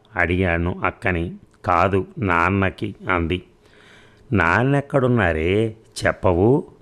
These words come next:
ప్రాధేయపడ్డాడు. దూరంగా కొండల్ని చూపించింది. కొండల్లోంచి ఎగిసి వస్తున్న సూర్యుడిని చూపించింది. చూపించి, "అక్కడున్నారు," అని నవ్వింది. నన్ను ఆట పట్టిస్తుందనుకున్నాను. ఉక్రోషంగా దాని వీపున దబా దబా బాది చేతికి అందక వీధిలోని పరిగెత్తి పారిపోయాను.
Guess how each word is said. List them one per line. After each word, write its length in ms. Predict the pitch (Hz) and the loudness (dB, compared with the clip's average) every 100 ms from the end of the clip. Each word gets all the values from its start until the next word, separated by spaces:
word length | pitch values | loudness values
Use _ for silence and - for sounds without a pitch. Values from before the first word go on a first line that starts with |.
| - | -6
ప్రాధేయపడ్డాడు. 960 | 85 78 80 87 87 90 71 80 80 95 - _ - - _ - 95 | -2 0 0 0 -2 -6 -4 -2 -2 -6 -12 _ -20 -20 _ -8 0
దూరంగా 480 | 98 98 92 90 | 2 4 4 2
కొండల్ని 640 | 92 - 98 90 98 95 87 | 0 0 0 2 2 0 -2
చూపించింది. 840 | - 98 101 87 110 92 92 95 - | -6 -4 -2 -2 0 2 0 -2 -12
కొండల్లోంచి 800 | - 95 95 98 95 92 82 107 | -2 0 2 2 2 0 0 -2
ఎగిసి 320 | 92 95 - | 0 0 0
వస్తున్న 420 | 101 95 - 107 | 0 0 2 2
సూర్యుడిని 580 | 104 - 120 107 107 98 | 2 4 4 6 6 4
చూపించింది. 840 | 92 110 95 101 90 104 92 95 - - - _ | 2 0 2 0 0 2 2 2 -2 -18 -20 _
చూపించి, 840 | - - 104 110 117 - 143 143 - - | -12 -2 0 2 2 4 2 2 0 -8
"అక్కడున్నారు," 840 | - _ - 98 92 101 101 82 - - - | -8 _ -4 0 2 2 2 0 -6 -14 -2
అని 180 | 98 90 | 0 2
నవ్వింది. 580 | 82 71 87 87 92 95 - - - - - _ 120 | 0 -2 -2 0 -2 -4 -12 -20 -20 -20 -20 _ 0
నన్ను 280 | 92 92 85 | 2 4 2
ఆట 220 | 90 110 | 2 0
పట్టిస్తుందనుకున్నాను. 1400 | - 104 - - - 107 92 90 - 95 87 87 127 135 | 0 -2 -2 -6 -4 0 2 0 0 0 2 0 -4 -8
ఉక్రోషంగా 680 | 82 - 110 - 107 98 | -6 -2 0 0 2 2
దాని 300 | 85 92 87 | 2 0 0
వీపున 380 | 85 101 113 104 | 0 0 0 -2
దబా 340 | 80 85 85 | 0 2 2
దబా 340 | 95 90 82 90 | 2 2 2 0
బాది 340 | 85 87 95 | 2 0 0
చేతికి 520 | 110 - 107 - - | -2 -2 -2 -2 -2
అందక 300 | 101 87 87 | 0 0 0
వీధిలోని 580 | 107 92 101 104 95 92 | -2 0 2 2 2 0
పరిగెత్తి 520 | - 92 85 90 - | 2 0 2 -2 -4
పారిపోయాను. 800 | 82 82 80 87 - 82 82 104 | -4 -2 0 -2 -4 -2 -2 -4